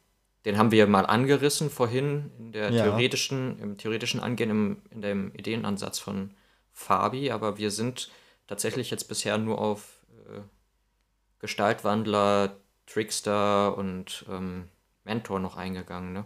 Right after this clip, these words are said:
Speaker 1: Und Schwellenhüter haben wir so ein bisschen angerissen mit den Fischen.
Speaker 2: Hm. Ja, ich könnte mir vorstellen, dass das vielleicht auch ein, ähm, ein Junge oder so ist, ein, ein, ähm, jemand, der eben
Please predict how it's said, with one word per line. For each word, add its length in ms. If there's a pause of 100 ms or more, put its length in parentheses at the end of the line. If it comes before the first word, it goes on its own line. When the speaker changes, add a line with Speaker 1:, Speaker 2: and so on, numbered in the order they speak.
(100)
Speaker 1:
Und 120
Schwellenhüter 800
haben 100
wir 80
so 80
ein 60
bisschen 180
angerissen 400
mit 120
den 100
Fischen. 300 (680)
Speaker 2:
Hm. 420 (500)
Ja, 100
ich 100
könnte 220
mir 80
vorstellen, 460
dass 180
das 200
vielleicht 520
auch 160
ein, 460
ähm, 440
ein 220
Junge 520
oder 260
so 160
ist, 140
ein, 320
ein, 260 (580)
ähm, 600 (640)
jemand, 400
der 160
eben 400